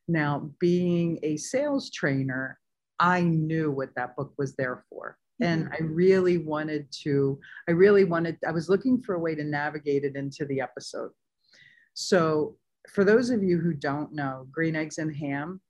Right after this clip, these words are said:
Speaker 1: is an incredible sales book. It really is.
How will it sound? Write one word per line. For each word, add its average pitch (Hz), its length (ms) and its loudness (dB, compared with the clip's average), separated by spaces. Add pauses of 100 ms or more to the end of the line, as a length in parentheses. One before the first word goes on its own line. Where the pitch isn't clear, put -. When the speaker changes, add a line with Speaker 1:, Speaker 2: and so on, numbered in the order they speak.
(120)
Speaker 1:
is 151 480 0 (140)
an 165 140 -2
incredible 156 1040 -4 (180)
sales 135 460 -2
book. - 280 -10 (840)
It 165 100 -2
really 151 340 0
is. - 380 -8